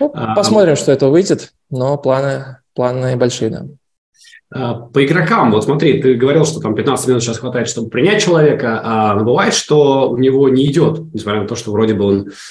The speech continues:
Speaker 2: э, подходил по всем параметрам, и приходится расставаться уже в процессе работы.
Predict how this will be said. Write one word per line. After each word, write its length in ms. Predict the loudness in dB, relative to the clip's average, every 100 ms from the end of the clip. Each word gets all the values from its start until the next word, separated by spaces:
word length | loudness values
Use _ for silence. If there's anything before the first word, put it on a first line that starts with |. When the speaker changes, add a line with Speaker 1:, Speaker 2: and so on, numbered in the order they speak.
| -18
Speaker 2:
э, 340 | -8 -4 -4 -4
подходил 380 | -4 -2 0 0
по 80 | -2
всем 180 | -2 0
параметрам, 480 | 0 0 -4 -8
и 60 | -8
приходится 500 | -8 -2 0 0 -4
расставаться 840 | -4 -2 0 0 -2 -2 -2 -4 -4
уже 260 | -4 -6
в 80 | -6
процессе 440 | -6 -2 0 -2
работы. 340 | -6 -8 -12